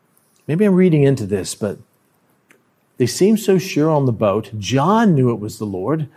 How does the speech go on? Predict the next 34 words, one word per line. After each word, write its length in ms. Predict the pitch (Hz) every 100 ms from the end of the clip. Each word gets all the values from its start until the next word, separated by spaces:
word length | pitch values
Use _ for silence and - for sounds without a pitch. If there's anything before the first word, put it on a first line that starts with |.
| -
John 420 | 98 139 156 180
told 380 | 180 170 151 -
Peter 380 | - 226 233 175
it's 160 | -
the 100 | -
Lord. 400 | 113 120 135 135
Peter 380 | - 220 269 302
knew 160 | 208 170
it 40 |
was 200 | 147 127
the 60 | 135
Lord, 260 | 139 143
jumped 260 | 113 175 185
in 80 | 175
the 80 | 160
water 240 | 165 151
and 100 | 135
swam. 480 | - 175 202 196 180 220 117
John's 420 | 151 214 254 170
there 160 | 202 190
on 140 | 175
the 80 | 160
boat 280 | 127 160 175
with 120 | 143
that 160 | 131
knowledge 400 | 131 208 269 208
it's 160 | 160 -
the 80 | 131
Lord. 240 | 135 170
"I, 100 | 143
what's 320 | 127 156 190
happened 280 | 202 196 165
to 60 | 143
Peter? 380 | - 254 180